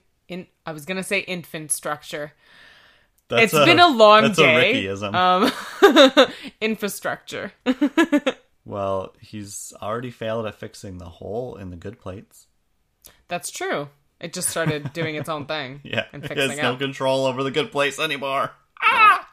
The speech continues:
Speaker 1: <laughs> In this scene, we see some of the members of Trevor's posse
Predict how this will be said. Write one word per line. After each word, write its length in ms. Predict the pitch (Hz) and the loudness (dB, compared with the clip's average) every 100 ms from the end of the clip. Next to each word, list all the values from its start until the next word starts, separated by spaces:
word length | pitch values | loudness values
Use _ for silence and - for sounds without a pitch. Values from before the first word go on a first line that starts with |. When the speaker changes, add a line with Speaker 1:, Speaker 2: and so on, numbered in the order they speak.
| _ | _
Speaker 1:
<laughs> 1120 | 240 247 320 - 381 - 440 427 427 381 320 - _ _ _ _ _ _ _ _ _ _ - | -2 0 -2 0 4 4 6 4 2 -2 -6 -8 _ _ _ _ _ _ _ _ _ _ -2
In 240 | 208 202 | 0 0
this 360 | 208 220 220 - 202 | -2 -4 -6 -12 -14
scene, 480 | - - 220 196 | -8 -4 -4 -4
we 120 | 196 208 | -6 -6
see 220 | - 226 | -6 -6
some 220 | - 233 | -6 -4
of 60 | 226 | -4
the 60 | |
members 400 | 180 170 196 196 | -4 -4 -4 -6
of 500 | - 175 170 160 151 | -2 0 2 0 -4
Trevor's 420 | - 190 160 170 - | -4 -2 -2 -4 -8
posse 880 | - 151 156 - 247 247 294 285 | -8 -4 -4 -4 -6 -4 -6 -8